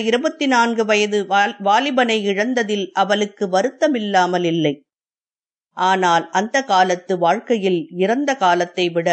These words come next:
நிகழ்காலத்தை பற்றிய சிந்தனையே அதிகம் இருந்து வந்தது. தாய்க்கு இரண்டு நாயகர்கள் இருந்தனர். மூன்றாவதாக பதினான்கு வயது பையன் தயாராகி கொண்டிருந்தான். அவளுடைய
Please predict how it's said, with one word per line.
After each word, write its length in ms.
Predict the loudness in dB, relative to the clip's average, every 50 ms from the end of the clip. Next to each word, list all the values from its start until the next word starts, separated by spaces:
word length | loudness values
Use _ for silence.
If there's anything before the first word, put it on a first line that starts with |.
| 0 0
நிகழ்காலத்தை 880 | -2 -4 -4 -2 -2 -2 -2 -2 0 2 2 2 2 0 -2 -2 -2 -2 0
பற்றிய 440 | 0 0 -2 -2 -4 -4 -2 -2 -2
சிந்தனையே 640 | -2 -2 -2 -2 0 0 0 0 0 -2 0 -2 -2 -2 0
அதிகம் 460 | -2 -2 -2 0 0 0 2 2 2
இருந்து 320 | 0 0 0 0 0 0 0
வந்தது. 420 | 0 0 0 0 0 -2 -2 -6 -10 -14 _ _ _ _ _ _ _ _ _ _ _ _ _ _ _ _ _ _ _ _ _ _ _ _ _ _ _ _ _ _ _ _ _ _ _ _ _ _ _ _ _ _ _ _ _ 0
தாய்க்கு 400 | 2 2 2 2 0 0 0 0 2
இரண்டு 340 | 2 2 2 2 2 0 0 0
நாயகர்கள் 680 | 2 2 4 2 2 2 0 0 0 0 0 0 0
இருந்தனர். 580 | 0 -2 -2 -2 -2 -2 2 2 2 2 2 0 -8 -10
மூன்றாவதாக 840 | -6 -4 -2 -2 0 0 0 0 0 0 2 2 2 2 2 0 2
பதினான்கு 600 | 2 0 0 2 0 2 2 2 2 0 0 0
வயது 320 | 0 0 0 0 0 -2
பையன் 400 | 0 0 -2 0 0 -2 -2 -2
தயாராகி 640 | -2 -2 -2 0 0 2 2 2 2 2 2 0 -4
கொண்டிருந்தான். 760 | -2 -2 -2 0 0 0 0 0 0 0 0 0 0 0 -2 -8 _ _ _ _ _ _ _ _ _ _ _ _ _ _ -4
அவளுடைய 460 | -2 0 2 2 2 2 2 0 0